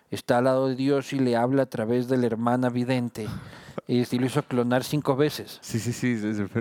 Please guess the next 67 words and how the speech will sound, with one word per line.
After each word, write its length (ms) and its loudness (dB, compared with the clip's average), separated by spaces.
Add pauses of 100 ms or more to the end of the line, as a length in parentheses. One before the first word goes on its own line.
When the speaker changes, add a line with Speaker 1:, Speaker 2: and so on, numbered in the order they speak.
Speaker 2:
es, 200 -4
hay 180 2
algo 200 0
ahí. 140 0 (1000)
Speaker 1:
O 40 -20
sea, 100 -8
una 120 0
persona 280 0
así 140 -4
no 120 -2
puede 120 0
tener 160 0
el 60 0
mando 240 0
de 60 0
un 60 0
ejército, 500 -4
loco. 300 -12
Speaker 2:
Sí, 160 -2
sí, 120 -4
sí, 100 -2
no, 160 -2
sí 120 0
hay 80 4
algo 380 0
Speaker 1:
Mi 100 2
Speaker 2:
también. 200 2
Speaker 1:
perro 160 0
me 120 2
dijo 360 0
que 100 -2
recuperemos 640 0
las 120 2
Malvinas, 460 2
loco. 200 -2
Te 80 2
juro 240 4
que 80 2
hijo 160 0
de 60 -2
puta, 200 0
cualquier 540 0
día 200 2
sale 260 2
con 140 -2
que 80 -4
su 140 -4
perro 260 2
le 100 2
dijo 220 -2
que 160 -2
ma-, 200 2
recuperemos 500 -2
las 80 0
Malvinas, 400 -2
loco. 120 -16 (300)
Speaker 2:
Es 160 4
como, 340 2
hay, 260 4
hay 140 4
algunos 360 0
casos 320 0
que 100 -6
uno 100 0
sí 140 0
dice, 340 0
pero 280 2